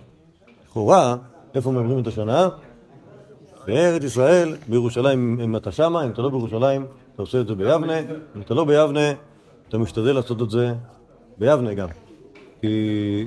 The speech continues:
אה, דקדקו לעשות את, אה, קידוש החודש ואת עיבור השנה ביהודה, משום מה. אבל, אם רבי עקיבא הולך לנהרדעא לעבר את השנה, סימן שאין ברירה,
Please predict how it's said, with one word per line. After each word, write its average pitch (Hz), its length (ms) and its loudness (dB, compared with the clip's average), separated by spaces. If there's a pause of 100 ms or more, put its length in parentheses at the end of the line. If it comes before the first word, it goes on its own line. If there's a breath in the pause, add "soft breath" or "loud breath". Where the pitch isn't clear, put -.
אה, 107 140 -2
דקדקו 110 460 -2
לעשות 113 360 -2
את, 104 160 -8
אה, 107 100 -4
קידוש 113 340 -4
החודש 110 380 -2
ואת 95 160 -4
עיבור 110 220 -2
השנה 107 300 -2
ביהודה, 98 540 -2
משום 85 260 -14
מה. 76 80 -16 (500)
אבל, 143 560 4 (400)
אם 156 120 2
רבי 123 180 2
עקיבא 127 300 2
הולך 113 300 0
לנהרדעא 113 340 0
לעבר 101 220 0
את 143 100 -2
השנה, 170 420 0 (440)
סימן 156 320 2
שאין 175 1500 0
ברירה, 143 360 2